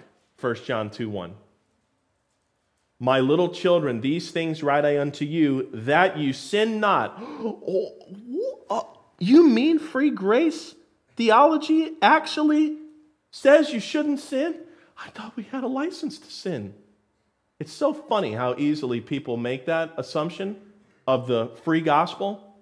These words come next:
I don't even like calling it free grace gospel. It's just the gospel, amen? But all of a sudden, people go,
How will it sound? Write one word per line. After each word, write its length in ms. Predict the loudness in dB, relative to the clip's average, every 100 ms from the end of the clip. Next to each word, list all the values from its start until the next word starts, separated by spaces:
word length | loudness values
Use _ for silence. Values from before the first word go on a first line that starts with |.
| _
I 60 | -6
don't 80 |
even 140 | -4 -2
like 160 | -4
calling 260 | -4 -6 -6
it 160 | -8 -8
free 160 | -8
grace 220 | -6 -8
gospel. 320 | -6 -6 -6 -6
It's 80 |
just 160 | -6 -4
the 60 | 2
gospel, 420 | 4 4 0 -4
amen? 280 | 0 -2 -4 -12 -20 _ _ _ _ -20 _
But 100 | 4
all 80 | 4
of 80 | 4
a 60 |
sudden, 420 | 2 2 2 -2
people 240 | -2 -4 0
go, 360 | 2 2 -2